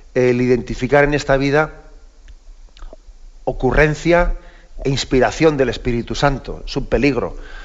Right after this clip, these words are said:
Es un peligro identificar lo que yo siento con lo que el Espíritu Santo me inspira. Es, eso es un peligro tremendo, claro.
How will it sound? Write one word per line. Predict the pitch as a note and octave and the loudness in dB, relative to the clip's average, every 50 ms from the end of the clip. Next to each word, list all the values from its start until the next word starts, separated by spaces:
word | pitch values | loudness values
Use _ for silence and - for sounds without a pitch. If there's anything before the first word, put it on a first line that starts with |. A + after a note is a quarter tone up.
| - - - | -16 -14 -6
Es | - | -6
un | C3+ | -4
peligro | - - C#3+ C#3+ C#3+ C#3+ D3+ D3+ E3 D#3 - - - - - - - - - - - - - | 2 2 4 4 6 4 4 4 2 0 -2 -14 -16 -18 -20 -20 -20 -20 -20 -20 -18 -12 -6
identificar | - D3 B2 C#3 C3 B2 C3+ B2+ C#3 B2 - D#3+ D3+ | -4 0 0 0 0 0 -2 -2 0 2 4 2 4
lo | D3+ C#3+ C3+ - | 4 2 2 2
que | C3+ A#2+ | 0 2
yo | B2+ E3 | 2 0
siento | D#3 - - C#3 E3+ E3+ E3 E3 D3+ - F#3 F#3 G3 F#3+ - - - - | 0 0 0 0 0 0 0 -4 -2 0 0 0 0 -2 -12 -16 -16 -4
con | - D3 C3+ | -2 2 2
lo | C3+ | 2
que | - B2+ | 2 0
el | G#2+ | -2
Espíritu | G#2+ - - E3 D3+ D3+ A#2 C#3+ | -2 -2 -2 0 0 2 2 0
Santo | - C3+ C3+ C3 A#2 - A2+ | 2 2 0 0 0 -2 -2
me | A2 A2+ | -2 -4
inspira. | G#2+ - - - D#3+ D3 A#2+ G2+ - - - E2 | -6 -6 0 0 2 2 2 0 -2 -8 -12 -14
Es, | E2 F2 E2+ - - | -14 -14 -14 -12 -10
eso | G#2+ - - C3 C3+ | -10 -6 0 2 2
es | C#3 B2+ - - | 2 2 0 -8
un | - B2 A2+ F#2+ | -10 -10 -10 -6
peligro | - - A#2 A#2 B2 B2 B2 D3+ | 0 0 2 2 2 2 2 2
tremendo, | D3 - A2+ A2 C#3+ D3 B2+ G2+ F#2+ F2+ | 2 2 -2 0 0 -2 -2 -4 -4 0
claro. | A2+ D3 C3+ G#2 - | 2 2 2 0 -4